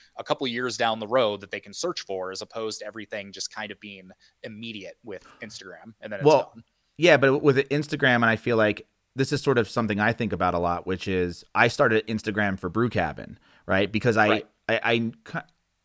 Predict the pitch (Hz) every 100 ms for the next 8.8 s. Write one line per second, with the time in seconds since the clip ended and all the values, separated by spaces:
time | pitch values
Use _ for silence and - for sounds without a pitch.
0 | _ _ _ _ _ _ _ _ _ _
1 | _ 143 143 151 160 165 147 147 135 131
2 | 127 131 110 - 127 123 127 123 107 101
3 | 127 113 104 92 - 104 117 196 202 _
4 | _ _ _ _ _ 202 - 139 120 147
5 | 208 240 90 64 - _ _ _ _ -
6 | 135 220 233 131 - 247 220 165 160 -
7 | 139 151 135 127 - - - 147 131 120
8 | 220 156 117 117 110 113 - 104